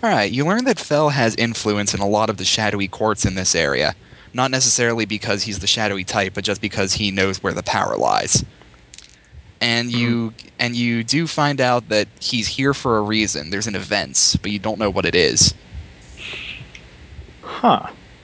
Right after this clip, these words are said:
Speaker 2: All right. Is, is, I'm guessing it's a, is it a kinda shadowy event then? Like some kind of illegal auction or something?
Speaker 1: Well, shadowy is in you don't know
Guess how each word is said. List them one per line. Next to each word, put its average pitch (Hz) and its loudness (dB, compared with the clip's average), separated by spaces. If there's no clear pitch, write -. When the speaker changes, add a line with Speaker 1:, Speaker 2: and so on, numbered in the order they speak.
Speaker 2:
All 120 0
right. 110 2
Is, 139 2
is, 127 2
I'm 120 2
guessing 117 2
it's 113 0
a, 113 0
is 113 4
it 107 2
a 104 2
kinda 110 2
shadowy 123 0
event 135 0
then? 147 0
Like 110 0
some 117 -2
kind 107 0
of 98 -2
illegal 107 0
auction 110 0
or 113 0
something? 117 -2
Speaker 1:
Well, 110 2
shadowy 113 0
is 104 0
in 107 -2
you 104 -4
don't 104 -4
know 101 4